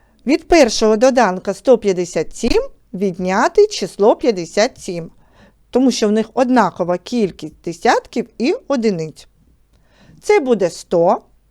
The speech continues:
і до отриманого результату додаємо число двісті шістдесят один. Це буде триста шістдесят один. У другому виразі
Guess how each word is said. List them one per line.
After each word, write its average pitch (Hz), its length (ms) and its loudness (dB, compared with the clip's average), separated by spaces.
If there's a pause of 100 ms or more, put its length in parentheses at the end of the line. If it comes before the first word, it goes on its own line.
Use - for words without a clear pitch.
(200)
і 302 100 0
до 269 140 4
отриманого 208 640 0
результату 254 760 -2 (160)
додаємо 247 840 -2 (420)
число 226 420 2
двісті 262 400 -4
шістдесят 233 560 -4
один. 165 340 -6
Це 440 160 0
буде 359 260 0
триста 285 600 -2
шістдесят 196 760 -4
один. 156 380 -6 (640)
У 440 140 4
другому 254 540 4
виразі 294 520 0